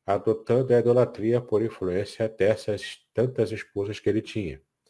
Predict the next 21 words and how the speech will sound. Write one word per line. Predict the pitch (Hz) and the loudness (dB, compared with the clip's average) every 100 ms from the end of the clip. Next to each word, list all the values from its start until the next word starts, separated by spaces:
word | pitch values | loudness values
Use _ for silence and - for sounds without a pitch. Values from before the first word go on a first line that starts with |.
| _ _ _ _ _ _ - - - | _ _ _ _ _ _ -16 -8 -2
E | 113 117 | 2 2
o | |
seu | 123 107 | 4 2
coração | - 95 85 - 113 | 4 4 2 4 6
não | 123 90 | 6 4
era | 85 | 2
perfeito | - 85 - 123 127 | 0 -2 0 0 0
para | 92 87 | -2 0
com | 90 | -4
o | 85 | -6
Senhor, | - 90 107 | -4 -2 -2
seu | - 113 | -2 -4
Deus, | - 107 123 123 - _ _ _ _ _ _ _ | 2 4 4 0 -14 _ _ _ _ _ _ _
como | 120 117 131 - - | 2 4 2 -2 0
era | 104 104 110 | 4 6 6
o | 110 | 4
coração | 107 95 - 101 | 2 2 2 -2
de | - | 4
Davi, | 113 92 101 90 | 2 4 -2 -2
seu | - 87 | -4 -6
pai. | - 80 69 | -2 -6 -6